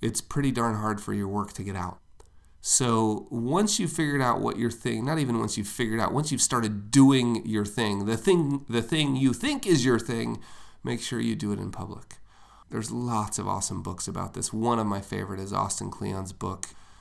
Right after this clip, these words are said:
Show Your Work. His book before that is even better, Steal Like an Artist, but Show Your Work is about this idea of creating work and doing it in public. I think of it as playing in traffic. We've all been taught not to play in traffic. I'm telling you,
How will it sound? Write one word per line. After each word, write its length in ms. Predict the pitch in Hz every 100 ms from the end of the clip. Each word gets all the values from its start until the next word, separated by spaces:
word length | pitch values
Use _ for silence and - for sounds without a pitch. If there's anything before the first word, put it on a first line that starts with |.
| - -
Show 460 | - - 117 104
Your 240 | 101 98 92
Work. 400 | 90 87 - - - - - - - -
His 200 | 98 95 90 - -
book 260 | 107 110
before 360 | 92 90 123 104
that 180 | 95 90
is 160 | 95
even 200 | 101 90
better, 280 | 107 101 92
Steal 300 | - 107 104
Like 180 | 98 98
an 60 |
Artist, 360 | 92 92 90 -
but 120 | -
Show 180 | - 117
Your 160 | 110 101
Work 300 | 104 101 -
is 140 | 104
about 500 | 90 - 101 98 101
this 160 | 110 101
idea 260 | 95 101
of 140 | 95 -
creating 640 | - 107 104 104 104 101
work 360 | - 98 98 -
and 200 | 92 98
doing 240 | 95 95
it 80 | 92
in 100 | 92
public. 340 | 98 95 113 - - - -
I 180 | 104 117
think 240 | 120 110
of 100 | 101
it 60 | 98
as 140 | 98
playing 320 | - 101 98
in 100 | 95
traffic. 420 | 95 95 92 90
We've 140 | 95 98
all 220 | 104 120
been 180 | 113 110
taught 300 | 110 101 -
not 180 | 104 110
to 80 |
play 160 | 127 120
in 60 | 120
traffic. 300 | 123 123 117
I'm 160 | 107 113
telling 280 | 104 104
you, 180 | 104 101